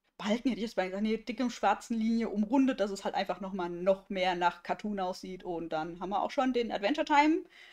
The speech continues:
Part hinter uns gebracht. Und jetzt fehlt noch einer, das Pony. Auf das hatte ich mich schon ein bisschen gefreut, weil, ähm, da war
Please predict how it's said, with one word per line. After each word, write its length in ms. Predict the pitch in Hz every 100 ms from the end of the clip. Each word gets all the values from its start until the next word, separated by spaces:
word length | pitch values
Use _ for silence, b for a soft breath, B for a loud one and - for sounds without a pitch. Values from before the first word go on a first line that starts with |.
| B B
Part 340 | - 262 330 -
hinter 260 | 494 453
uns 120 | 392
gebracht. 340 | 311 294 320 -
Und 120 | 254
jetzt 180 | 269 -
fehlt 220 | 330 370
noch 140 | 311
einer, 320 | 311 285 339 320
das 240 | 311 -
Pony. 380 | - 466 403 480
Auf 100 | -
das 140 | - -
hatte 140 | 302
ich 60 | 330
mich 120 | 339
schon 120 | 330
ein 20 |
bisschen 320 | 294 - 294
gefreut, 400 | 277 - 240 330 427
weil, 320 | 285 285 294
ähm, 320 | 254 269 277 254
da 120 | 254
war 160 | 339